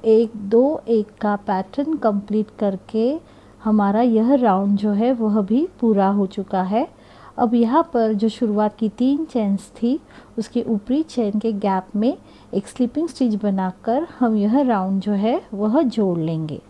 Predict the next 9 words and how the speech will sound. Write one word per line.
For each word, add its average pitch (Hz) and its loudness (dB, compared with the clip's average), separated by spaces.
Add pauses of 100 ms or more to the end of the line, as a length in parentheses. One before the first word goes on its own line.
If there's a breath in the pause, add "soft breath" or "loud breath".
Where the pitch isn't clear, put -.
(340 loud breath)
तो 220 -4
देखिए, 285 2
हमारा 226 2
यह 233 2 (440 loud breath)
जो 214 2
circle 233 0
बना 208 0
है, 214 0
फूल, 214 -2